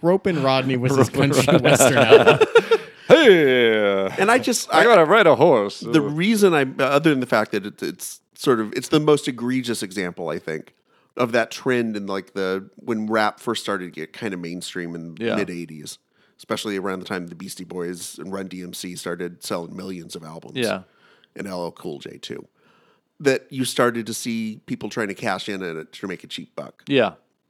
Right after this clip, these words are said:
Speaker 2: And I think
Speaker 3: Much
Speaker 2: it
Speaker 3: like you did with, like, disco. When disco was a fad,
Speaker 2: Yeah.
Speaker 3: people tried to cash in on, on cheap dis-, cheap disco albums,
Speaker 2: Mm-hmm.
Speaker 3: whether they were serious or jo-, or jokey.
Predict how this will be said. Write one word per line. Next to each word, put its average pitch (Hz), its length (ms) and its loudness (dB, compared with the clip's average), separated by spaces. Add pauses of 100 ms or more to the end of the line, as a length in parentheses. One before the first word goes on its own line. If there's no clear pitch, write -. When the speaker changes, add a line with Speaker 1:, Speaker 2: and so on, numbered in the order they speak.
(120)
Speaker 2:
And 185 120 -2
I - 20 0
think 262 160 -2
Speaker 3:
Much - 120 6
Speaker 2:
it - 40 2
Speaker 3:
like 254 180 0
you 240 60 -6
did 220 240 -4
with, 202 100 -2
like, 190 200 -4
disco. - 400 -10 (460)
When 175 160 -4
disco 196 320 -2
was 107 160 -4
a - 60 -14
fad, 73 380 -10 (100)
Speaker 2:
Yeah. 113 300 0 (240)
Speaker 3:
people 135 420 -6
tried 127 180 -6
to 120 80 -10
cash 127 300 -4
in 110 140 -4
on, 98 340 -8
on 98 240 -10
cheap - 280 -14
dis-, - 220 -16 (160)
cheap - 260 -6
disco 87 360 -8
albums, 98 460 -14
Speaker 2:
Mm-hmm. 104 240 -10 (280)
Speaker 3:
whether 101 320 -4
they 95 120 -4
were 95 160 -4
serious 101 720 -6
or 101 100 -8
jo-, 92 240 -8 (120)
or 98 140 -6
jokey. - 440 -6